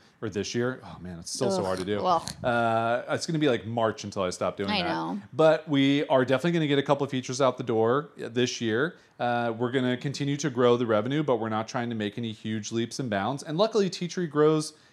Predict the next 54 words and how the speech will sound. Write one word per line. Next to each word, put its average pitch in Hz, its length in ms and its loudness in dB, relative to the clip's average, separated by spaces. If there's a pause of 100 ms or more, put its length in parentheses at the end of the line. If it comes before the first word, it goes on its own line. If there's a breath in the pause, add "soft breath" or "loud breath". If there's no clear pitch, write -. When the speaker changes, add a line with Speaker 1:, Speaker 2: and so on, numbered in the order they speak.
(160 soft breath)
Speaker 1:
every 147 240 2
year, 139 320 4
year 127 240 2
over 135 180 4
year 123 460 2
on 117 180 -2
its 139 180 -4
own 120 300 0
through 120 220 -6
word 101 240 -2
of 151 100 -6
mouth, 120 340 -2
which 113 160 -6
is 107 120 -8
fantastic. 110 540 -2
If - 80 -16
you're 107 120 -2
a 98 40 -6
Tea 117 140 -8
Tree 120 200 -6
customer, 131 420 -6
we 113 80 -4
thank 101 240 -8
you 104 80 -10
so 104 180 -6
much 101 260 -6
for 98 120 -6
all 92 180 0
that. 107 300 -2 (400 loud breath)
And 151 580 2
yeah, - 180 4
it's - 120 -4
still 170 180 4
a 180 60 4
great 180 200 0
product 220 300 2
and 127 80 0
it 123 80 -4
works 127 240 -2
really 170 140 0
well 117 180 4
and 135 80 -4
it 117 40 -8
makes 110 180 -6
people 127 180 -4
happy 113 380 -2
and 110 160 -4
we 104 100 -4
use 107 220 -2
it - 20 -2
and 113 80 -8
love 131 140 -4
it 180 80 -12
too. 294 220 -6